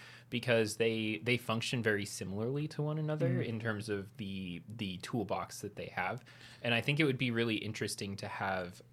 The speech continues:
Speaker 1: a character that works a little
Speaker 2: Mm.
Speaker 1: differently.
Speaker 2: Though the only two ways that they're the same is they both have a fireball.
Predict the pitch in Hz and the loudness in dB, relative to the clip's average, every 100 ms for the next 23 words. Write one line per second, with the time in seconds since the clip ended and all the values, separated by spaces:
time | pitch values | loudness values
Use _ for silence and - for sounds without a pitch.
0 | - 101 92 90 85 - - 120 110 - | -2 0 0 0 -4 -6 2 4 4 2
1 | 104 95 92 90 - - - - 110 110 | 0 0 -2 -4 -10 -20 -20 -14 -2 0
2 | 98 - 107 92 92 135 127 107 - 90 | 0 0 -2 0 2 4 4 2 -2 -10
3 | 67 80 78 - - 151 147 143 143 147 | -10 -12 -14 -16 -6 6 8 10 8 10
4 | 180 233 220 - 202 170 143 160 160 151 | 12 12 10 8 10 10 10 10 8 10
5 | 143 123 - 135 135 185 202 - 143 135 | 10 8 4 6 8 8 6 8 10 10
6 | 131 120 131 120 147 156 170 - 135 127 | 8 8 8 10 10 10 6 8 8 10
7 | 120 139 | 8 6